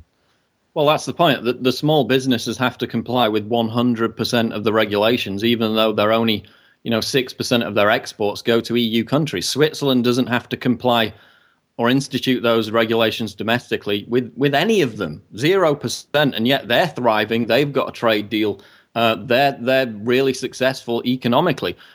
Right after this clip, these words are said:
I'll give you an example, though, of, of the regulations. There's, there's a salmon smoker in London who had to, a salmon smoker, let me, let me emphasize that. He sold salmon fish,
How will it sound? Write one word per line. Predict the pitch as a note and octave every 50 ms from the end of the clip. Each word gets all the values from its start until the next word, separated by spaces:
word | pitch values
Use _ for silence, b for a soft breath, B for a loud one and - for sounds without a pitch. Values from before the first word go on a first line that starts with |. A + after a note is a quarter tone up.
| B B
I'll | - C#3+
give | D3 F3+ E3+
you | E3 E3
an | D3+
example, | C#3+ C#3 B2+ A#2 C#3 D#3 D#3 - B2+ B2 A#2+
though, | A#2+ A2+ A#2
of, | A2+ A2+ - B2+ A#2+ B2
of | - A#2+ A2+ A#2
the | A#2+
regulations. | A2+ A#2+ B2 B2+ B2 B2 A#2+ G#2+ A#2 B2 C3 B2+ - - A2 G2 F#2+ F#2 - b b b b b b b b _ _
There's, | - C3+ C3+ B2+ D3 C#3+
there's | - D3 D3+ D3+ C#3 D3
a | D#3+
salmon | - - - - C#3 E3 F3 E3+ D#3+ D3 C3
smoker | - - C#3+ C3+ C3+ B2+ B2 - C#3 B2 A#2+
in | A#2 A#2
London | A2+ A#2 B2+ D3 D3 C#3 B2+ A2+ G2+ G2+ F#2 b b b b b b _
who | - C3 C3 A#2+
had | C3 C#3 C3+ B2 -
to, | - - - _ _ _ _ _ G#2+ G#2 A2+ A2+ _
a | - C#3
salmon | - - - - D3+ D3+ E3 E3 D3+ C#3 A#2+ A#2+
smoker, | A2+ - B2 B2 A2+ G#2+ G#2+ G2+ - C3+
let | A#2+ B2 B2 A2+
me, | A#2+ B2 B2 A#2+ -
let | A#2+ B2 A#2
me | A#2+ A#2+
emphasize | A#2+ B2+ B2+ - - A2 G2 G2+ F#2 F2+
that. | G2+ G#2 F#2+ A2
He | A#2+ A#2
sold | - - C3+ C3 B2 A#2+ -
salmon | - - C3+ B2+ C3+ C3 B2 A2+ G#2+
fish, | - - C#3 B2+ G#2+ F2 - - - -